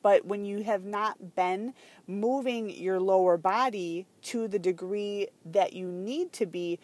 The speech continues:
what happens is the skin and the fascia in and around your glutes becomes super, super tough because you're sitting on your butt all that time.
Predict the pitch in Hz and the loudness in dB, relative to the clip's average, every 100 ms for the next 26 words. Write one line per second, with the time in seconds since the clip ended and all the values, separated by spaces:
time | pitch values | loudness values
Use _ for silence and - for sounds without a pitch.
0 | - - 190 196 196 269 262 220 196 196 | -14 -12 -2 -2 0 -2 -2 -2 -4 -6
1 | - - 190 175 170 180 - - 240 226 | -4 -2 -2 -4 -8 -8 -10 -2 0 0
2 | 220 - 175 - - 190 190 - 180 - | -2 -6 -4 -6 -2 -2 -2 -2 -4 -4
3 | 196 196 180 170 175 175 165 160 160 208 | -6 -4 -2 0 0 -2 -4 -8 -8 -6
4 | 359 220 185 - - - - - - _ | -2 0 -2 -4 -12 -14 -20 -20 -20 _
5 | 247 240 - 302 285 - - 277 254 254 | -6 -6 -4 -4 -4 -6 -6 -2 0 0
6 | - 262 180 - - 311 - - 190 - | -4 -2 -2 -2 -4 -2 -2 -4 -10 -4
7 | 208 180 196 202 - 302 320 220 - 165 | -4 -2 -4 -4 -6 -6 -4 -6 -4 -6
8 | 165 170 160 240 226 - _ - 170 165 | -4 -4 0 4 4 2 _ 2 4 4
9 | 160 156 - - 135 - | 2 0 0 -8 -10 -10